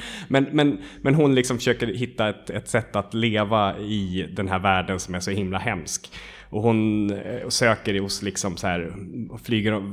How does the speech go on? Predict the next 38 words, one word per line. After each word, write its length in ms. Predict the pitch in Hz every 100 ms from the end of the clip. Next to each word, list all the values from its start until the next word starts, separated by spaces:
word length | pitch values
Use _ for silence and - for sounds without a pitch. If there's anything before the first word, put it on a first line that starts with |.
| -
land 340 | 120 120 110
och 60 | 107
rike 260 | 104 95 104
runt 260 | 101 95
och 60 | 92
träffar 600 | 98 95 98 92 90 92 107
buddhistmunkar 960 | 110 98 101 - 98 101 95 92 101 90
och, 560 | 82 95 - - -
eh, 280 | 95 90 85 90 - - - - -
eh, 360 | - - - 82
så 140 | -
här 80 | 95
suf-, 640 | 90 - 120 104 - - - 107
dansande 680 | - 107 117 104 - 110 104
dervischer, 560 | 101 98 104 - 98 92
sufier, 420 | - 107 - 98
som, 220 | 107 107
som, 200 | 135 127
som 160 | 135 107
all, 240 | 123 120
allting 380 | 147 151 143 135
handlar 380 | 117 120 120 135
på 120 | 120
något 140 | 117 -
sätt 200 | 107 107
om 100 | 110
att 60 |
upplösa 460 | 117 - 110 107 110
självet 520 | - 143 120 101 -
eller 160 | 92 98
att 140 | 98
liksom 240 | 98 113
inte 320 | 110 104 95 -
skåda 380 | - 110 104
inåt 420 | 123 151 127 107 -
så 80 |
himla 240 | 104 95 92
mycket. 420 | 95 95 -